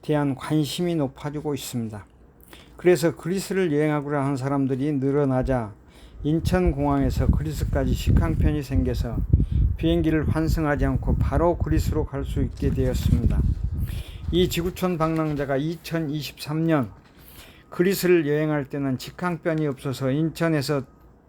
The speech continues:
튀르키예 이스탄불 공항까지 갔다가 몇 시간 머문 후 환승하여 그리스 아테네까지 가는데 꼬박 하루가 걸렸습니다.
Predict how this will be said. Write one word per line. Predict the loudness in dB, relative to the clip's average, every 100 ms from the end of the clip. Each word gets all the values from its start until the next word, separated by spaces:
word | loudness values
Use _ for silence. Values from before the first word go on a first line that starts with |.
| -20 -16
튀르키예 | -2 4 4 2 -2 0 2
이스탄불 | 0 -4 -8 -4 -4 -2 -4
공항까지 | -4 -6 -4 -6 -6
갔다가 | -6 -6 -6 -4 -4 -6 -14 -20 -18 -18 -2
몇 | 2 2
시간 | 2 0 0 2
머문 | 0 0 0
후 | 0 -2 -4 -10 -20 -20 -20 -20 -12
환승하여 | -4 -2 -2 -2 0 2 4 2
그리스 | -2 2 4 4 2 -2
아테네까지 | 0 -2 0 0 2 0 0
가는데 | 2 2 2 0
꼬박 | 2 2 0 -2
하루가 | -2 -2 0 2 2
걸렸습니다. | 0 -2 -2 -2 0 0